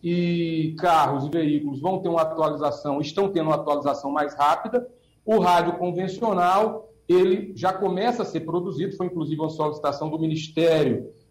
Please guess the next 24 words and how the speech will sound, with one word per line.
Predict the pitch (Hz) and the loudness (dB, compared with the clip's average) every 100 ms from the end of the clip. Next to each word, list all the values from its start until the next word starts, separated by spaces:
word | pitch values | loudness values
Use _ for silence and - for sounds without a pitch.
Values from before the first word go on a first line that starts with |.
| _ | _
junto | 110 170 - | -4 -2 0
com | 180 | 0
a | |
abert, | 156 139 143 127 - 127 | 0 2 2 0 -4 -2
as | 147 147 | 0 0
produtoras, | - 175 160 156 165 156 135 | 0 0 -2 0 0 2 0
as | 131 139 - | -2 -6 -2
fabricantes, | 160 160 - 170 202 - - - _ - | 0 0 -2 0 0 0 -8 -18 _ -2
para | 180 | -2
que | 180 | -2
comecem | - 208 180 196 202 | -2 2 2 2 0
a | |
produzir, | 196 196 175 147 | 0 0 0 -4
já | 165 214 | 0 0
estão | 220 208 | 0 -2
produzindo | 202 214 175 147 175 | -2 -2 -2 -2 -2
rádios | 170 156 160 | 0 0 0
com | - | -2
a | 180 | -4
faixa | 180 185 - | -2 -4 -4
estendida. | - 220 180 - - - _ - | -6 -2 -2 -2 -6 -12 _ 0
Obviamente, | 170 202 214 185 165 160 - - _ | 2 4 2 2 0 0 -6 -14 _
isso | 165 170 196 | -4 -2 0
vai, | 185 180 | 2 2